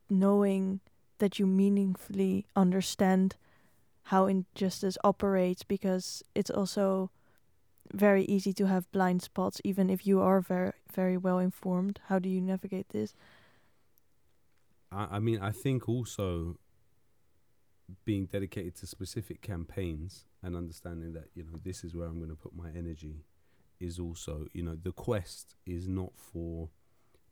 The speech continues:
Speaker 2: um, personal perfection. It's not, you know, and, and Gary Young has a really amazing,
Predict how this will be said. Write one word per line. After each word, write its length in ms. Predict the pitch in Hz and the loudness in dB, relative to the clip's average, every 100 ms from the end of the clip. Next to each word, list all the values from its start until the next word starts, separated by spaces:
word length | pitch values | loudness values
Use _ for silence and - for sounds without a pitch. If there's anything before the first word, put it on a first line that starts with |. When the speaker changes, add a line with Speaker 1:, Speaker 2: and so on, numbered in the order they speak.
| _ | _
Speaker 2:
um, 600 | 85 80 78 78 76 80 - _ _ _ | -8 -8 -8 -10 -12 -16 -20 _ _ _
personal 460 | - 98 87 - 80 | -10 -8 -8 -8 -10
perfection. 540 | - 78 - - - 73 _ _ _ _ _ _ _ _ _ _ _ _ _ _ _ | -10 -14 -14 -16 -20 -20 _ _ _ _ _ _ _ _ _ _ _ _ _ _ _
It's 180 | 87 - | -16 -8
not, 160 | 107 78 - - _ _ | -8 -8 -14 -20 _ _
you 80 | 87 | -6
know, 120 | 82 69 | -6 -4
and, 140 | 95 | -6
and 300 | 67 90 90 | -6 -6 -6
Gary 300 | 104 113 104 | -4 -2 0
Young 320 | 104 101 92 | 0 -2 -2
has 220 | 82 87 87 | -4 -6 -6
a 60 | |
really 380 | 87 98 87 85 | -4 -4 -4 -6
amazing, 720 | 82 87 92 95 87 82 80 | -4 -2 0 -2 -2 -4 -4